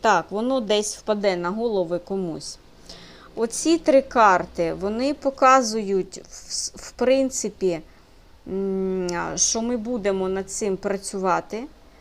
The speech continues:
Е, наші військові будуть працювати в згоді між своїми цими військовими порядками, і дуже це буде організовано.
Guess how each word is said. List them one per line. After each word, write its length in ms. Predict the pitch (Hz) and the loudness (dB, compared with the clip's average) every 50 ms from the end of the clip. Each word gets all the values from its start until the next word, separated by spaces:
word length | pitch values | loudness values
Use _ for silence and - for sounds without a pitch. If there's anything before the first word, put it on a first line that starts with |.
| - - - - - - - - - - | -20 -20 -20 -20 -20 -20 -20 -20 -12 -6
Е, 260 | - 196 196 196 190 | -2 0 2 2 2
наші 580 | 190 202 214 226 233 240 - - - - 208 196 | 0 0 2 2 2 2 2 -2 -2 0 -2 -2
військові 600 | 180 202 208 - - - - 226 208 180 185 185 | -2 -4 -4 -4 -6 -4 -2 -2 -2 0 0 -2
будуть 360 | 170 180 190 175 185 180 185 | -2 -2 -4 -2 -2 -4 -4
працювати 760 | - 196 196 196 - - 208 190 196 190 180 180 - 190 185 | -4 -8 -8 -8 -8 -10 -4 0 0 0 0 0 -2 -4 -4
в 120 | 170 165 175 | -4 -4 -6
згоді 680 | 170 165 185 180 196 208 196 190 175 170 202 233 269 269 _ _ _ _ _ - | -6 -6 -6 -4 0 2 2 2 0 -2 -6 -6 -6 -8 _ _ _ _ _ -10
між 200 | - 202 208 190 | -6 -6 -4 -4
своїми 840 | - - - - - - 185 190 202 196 185 190 185 185 180 180 175 | -4 -6 -6 -8 -10 -10 -6 -4 -4 -2 0 0 0 0 -2 -4 -4
цими 380 | 180 - - 185 180 180 175 | -6 -4 -4 -4 -2 -2 -4
військовими 840 | 165 175 185 - - - - 196 180 170 180 175 170 170 170 165 160 165 _ - - - - - - - - - - - - - | -6 -6 -8 -8 -10 -4 -2 -2 -2 -2 -2 -6 -6 -6 -8 -8 -10 -12 _ -20 -20 -20 -20 -20 -20 -20 -20 -20 -20 -20 -8 -4
порядками, 800 | 208 196 196 185 190 - - - - 240 233 240 247 247 240 - - | 0 2 4 2 2 0 -2 -8 -4 -4 -2 -2 -2 -4 -6 -6 -4
і 100 | 202 196 | -6 -4
дуже 340 | 190 214 233 226 220 233 226 | -4 -4 -4 -4 -4 -6 -6
це 180 | - - 214 | -6 -6 -6
буде 360 | 185 180 190 196 175 202 196 | -6 -4 -4 -4 0 0 0
організовано. 1040 | - - 196 196 196 208 202 202 202 214 214 190 175 180 165 151 156 156 156 156 151 | 2 0 -2 -2 -4 -4 -4 -4 -6 -6 -6 -4 -2 -4 -4 -4 -6 -10 -10 -10 -10